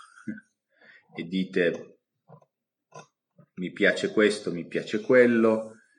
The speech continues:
mi piace l'Italia, mi piace la storia, mi piace la musica, mi piace, <laughs> mi piacciono i monumenti, eh, mi piacciono le persone, mi piace la lingua italiana". Quindi questo podcast è un po',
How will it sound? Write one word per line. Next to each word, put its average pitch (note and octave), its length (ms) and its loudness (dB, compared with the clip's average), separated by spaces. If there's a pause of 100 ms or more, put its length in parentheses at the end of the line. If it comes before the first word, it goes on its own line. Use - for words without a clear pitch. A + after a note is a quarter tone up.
(220)
mi F#2+ 140 -6
piace F#2+ 320 0
l'Italia, G#2 600 2
mi F#2 120 -4
piace - 280 -6
la E2+ 100 -6
storia, G2+ 500 0
mi F#2 120 -4
piace - 280 -8
la D#2+ 100 -10
musica, G2 540 0
mi E2+ 140 -6
piace, E2+ 720 0
<laughs> - 880 -20
mi G2 100 -8
piacciono A2 420 2
i G2 40 0
monumenti, A2+ 1200 2 (280)
eh, F2 540 -6
mi F#2 160 -6
piacciono G2+ 400 -2
le F#2 100 -4
persone, A#2+ 680 2
mi A2 160 2
piace C#3 840 2
la C3 180 4
lingua G#2+ 840 2
italiana". D#2+ 720 -2 (2000)
Quindi F2 300 -10
questo C#3+ 440 0
podcast A#2+ 760 2
è G2+ 260 0
un G2+ 240 -2
po', G2 840 4